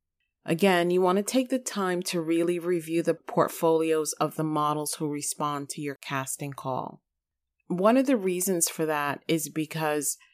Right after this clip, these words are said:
depending on what your needs are, just going back to what I said before, models are looking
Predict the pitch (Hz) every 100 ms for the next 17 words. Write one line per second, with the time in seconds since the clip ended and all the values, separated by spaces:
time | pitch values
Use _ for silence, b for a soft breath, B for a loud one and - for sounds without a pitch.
0 | b b b - 190 196 220 247 269 247
1 | 196 - 165 165 160 160 156 - - -
2 | 156 147 143 - 165 _ _ _ _ -
3 | 151 190 - 190 180 175 165 - 160 160
4 | 160 175 160 170 160 - 208 202 185 190
5 | B B - 180 185 175 175 170 160 165
6 | 165